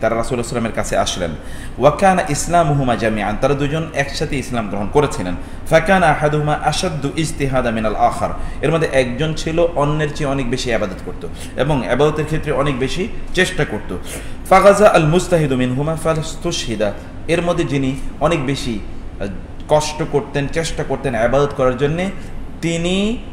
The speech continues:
যুদ্ধে অংশগ্রহণ করলেন এবং যুদ্ধে তিনি শহীদ হলেন। এটা তলহা ইবনে উবাইদুল্লাহ রাদিয়াল্লাহু তাআলা আনহু তিনি বর্ণনা করছেন। তিনি বলেন, "সুম্মা মাকাসাল আখারু বা'দাহু মুদ্দাত সানা সুম্মা তুওফিয়া", অতঃপর যেই ব্যক্তি,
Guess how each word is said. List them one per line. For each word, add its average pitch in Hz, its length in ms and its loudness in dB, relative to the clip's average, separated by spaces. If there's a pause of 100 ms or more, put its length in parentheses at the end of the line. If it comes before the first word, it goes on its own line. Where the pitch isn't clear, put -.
(680)
যুদ্ধে 156 320 2
অংশগ্রহণ 165 440 0
করলেন 160 200 0
এবং 127 200 0
যুদ্ধে 113 200 -4
তিনি 107 200 -6
শহীদ 110 360 -6
হলেন। 80 160 -8 (520)
এটা 151 200 0 (480)
তলহা 160 300 4
ইবনে 156 180 0
উবাইদুল্লাহ 156 640 0
রাদিয়াল্লাহু 123 500 2
তাআলা 117 220 4
আনহু 127 120 0
তিনি 151 300 0 (360)
বর্ণনা 131 220 8
করছেন। - 360 -2 (360)
তিনি 208 140 8
বলেন, 202 180 8
"সুম্মা 185 320 0
মাকাসাল 139 400 0
আখারু 170 420 4
বা'দাহু 131 420 4
মুদ্দাত 180 400 4 (360)
সানা 170 360 4 (720)
সুম্মা 160 280 0
তুওফিয়া", 107 500 -4
অতঃপর 127 420 0 (440)
যেই 160 220 2
ব্যক্তি, 175 720 -2